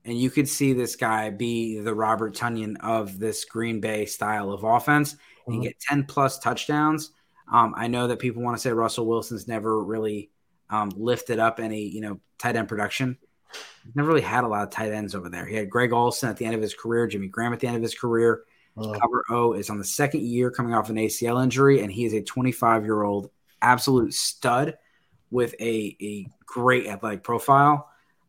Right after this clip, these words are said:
Speaker 1: um, and you're, you can get him dirt cheap. We didn't even draft him. Like,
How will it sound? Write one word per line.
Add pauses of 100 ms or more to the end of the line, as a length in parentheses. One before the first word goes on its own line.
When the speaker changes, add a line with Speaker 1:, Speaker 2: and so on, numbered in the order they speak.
Speaker 1:
um,
and
you're, (140)
you
can
get
him
dirt
cheap. (480)
We
didn't
even
draft
him. (560)
Like,